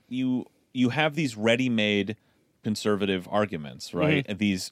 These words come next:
Speaker 1: arguments, these ideas, these ideologies that service capital, that s-, that serve the prerogatives of the wealthy, that you can deploy,
Speaker 2: Mm-hmm.
Speaker 1: um,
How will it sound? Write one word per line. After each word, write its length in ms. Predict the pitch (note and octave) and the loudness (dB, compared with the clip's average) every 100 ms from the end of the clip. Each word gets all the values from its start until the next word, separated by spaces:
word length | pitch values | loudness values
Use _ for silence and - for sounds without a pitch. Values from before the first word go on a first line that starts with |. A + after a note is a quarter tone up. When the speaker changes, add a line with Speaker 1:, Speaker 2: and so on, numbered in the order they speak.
| - | 0
Speaker 1:
arguments, 640 | G#2+ B2 B2 A#2 A2 G#2+ | 2 2 2 2 2 0
these 280 | - G#2 F#2+ | -2 -2 0
ideas, 460 | F#2+ F#2+ G#2 G#2 G2 | -2 0 2 2 2
these 220 | G2+ F#2 | -2 0
ideologies 760 | F#2 F#2+ F#2 F#2+ G2 F#2 E2+ - | 0 0 2 2 2 -2 -6 -4
that 200 | F2+ - | -6 -6
service 640 | - - G#2 G2+ F#2+ - | -8 0 0 2 0 -4
capital, 480 | - F#2+ F2+ F#2 E2+ | -4 -2 0 -2 -4
that 140 | F2 | -4
s-, 180 | - - - | -8 -10 -6
that 120 | F2+ | -6
serve 320 | - G#2 G2+ | -2 0 0
the 80 | G2 | -2
prerogatives 520 | - F#2+ F2+ F#2 F2 | -2 0 0 -2 -4
of 40 | F2+ | -4
the 60 | |
wealthy, 420 | E2+ F2 F2+ E2+ D#2+ - - | 0 0 -2 -6 -10 -10 0
that 60 | |
you 160 | A2 B2 | 2 2
can 220 | B2+ A2+ | 2 0
deploy, 840 | G2 - - - B2+ F#2+ D#2+ D#2 - _ _ - | 0 -6 -4 0 2 2 0 -6 -16 _ _ -8
Speaker 2:
Mm-hmm. 480 | B2 A#2+ G#2+ _ G2+ | -4 -4 -6 _ 0
Speaker 1:
um, 560 | G2 F#2 F2 F2 F2 | 2 2 0 -4 -8